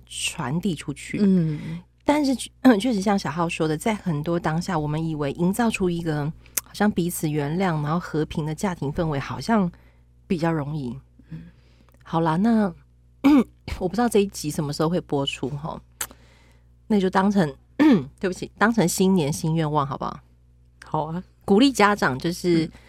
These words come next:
Speaker 1: 在新的一个年度，如果你真的持续希望改善跟小孩的互动关系，你也希望让自己成为一个，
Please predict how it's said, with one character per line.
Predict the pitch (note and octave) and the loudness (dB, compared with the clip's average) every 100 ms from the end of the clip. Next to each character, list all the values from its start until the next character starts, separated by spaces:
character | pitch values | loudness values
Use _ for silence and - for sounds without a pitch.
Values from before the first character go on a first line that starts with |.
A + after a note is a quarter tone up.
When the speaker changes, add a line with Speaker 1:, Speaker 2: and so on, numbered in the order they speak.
| - _ _ | -20 _ _
Speaker 1:
在 | - A#3 | 2 4
新 | G#3+ A#3 A3+ | 4 4 4
的 | G#3+ | 4
一 | F3+ F#3 | 2 2
个 | |
年 | E3+ D#3+ D3+ | 0 -2 -2
度， | E3+ G3+ | 0 2
如 | F3 | 2
果 | G3+ G#3 | 2 2
你 | F3 | 0
真 | C#3+ F#3 A3 | -2 0 2
的 | C4 | 2
持 | - - D#3 | -2 -6 -8
续 | - F#3+ F3+ E3+ | -4 -2 0 -2
希 | - - G3+ | -4 0 4
望 | A3 F#3+ | 4 2
改 | - | -2
善 | - F3 | -4 -2
跟 | E3 | -2
小 | F3 | -2
孩 | C3 D3 | -4 -4
的 | C3+ | -4
互 | C#3 G3 | -2 -2
动 | E3+ D#3 | -2 -4
关 | C#3+ C#3+ | -6 -6
系， | - - C3 D3 - - - | -8 -6 -6 -8 -16 -20 0
你 | G3 | 4
也 | G3+ | 4
希 | F3 - | 2 0
望 | F3+ E3+ | 2 2
让 | F3 F3 | 2 0
自 | F#3+ | 0
己 | D3 | -4
成 | C3 D#3 D3 | -4 -4 -2
为 | D3+ | -4
一 | |
个， | D#3 D#3 C#3+ C#3+ | -4 -4 -2 -4